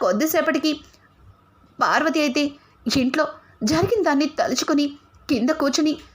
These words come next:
తనలో తను బాధపడుతూ ఉంటుంది. ఇక పార్వతికి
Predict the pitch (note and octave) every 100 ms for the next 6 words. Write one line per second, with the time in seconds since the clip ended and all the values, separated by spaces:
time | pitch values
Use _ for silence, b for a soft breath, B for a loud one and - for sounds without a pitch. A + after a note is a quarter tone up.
0 | _ - A3 C4+ E4+ D4+ D#4 D4+ B -
1 | - C#4 D#4 F4 B3+ C#4+ E4 D4 D4+ D#4
2 | - B B C4+ C4 D4+ D#4 - A#3+ D4+
3 | D#4 D4+